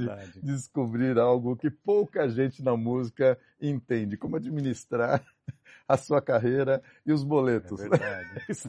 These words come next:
Speaker 2: daí. Aliás, você tinha que fazer um curso, meu irmão.
Speaker 1: É.
Speaker 2: <laughs> Tô falando aqui com esse pianista, organista, cantor, arranjador, arquiteto, empresário, pagador de boletos,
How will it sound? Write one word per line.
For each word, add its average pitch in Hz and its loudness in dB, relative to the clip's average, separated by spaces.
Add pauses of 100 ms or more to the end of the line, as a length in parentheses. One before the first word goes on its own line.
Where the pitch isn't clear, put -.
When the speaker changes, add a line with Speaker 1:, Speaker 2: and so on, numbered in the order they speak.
(140)
Speaker 2:
daí. 175 -2 (440)
Aliás, 131 2
você 147 -2
tinha 147 0
que - -14
fazer 147 -2
um 180 -4
curso, 131 -4
meu 104 0
irmão. 101 0 (240)
Speaker 1:
É. 113 0
Speaker 2:
<laughs> - -20 (1200)
Tô 139 4
falando 131 2
aqui 110 -2
com 113 -4
esse 113 -6
pianista, 131 0
organista, 120 -4
cantor, 123 0
arranjador, 123 -2
arquiteto, 120 0
empresário, 123 0 (400)
pagador 156 2
de 147 2
boletos, 135 2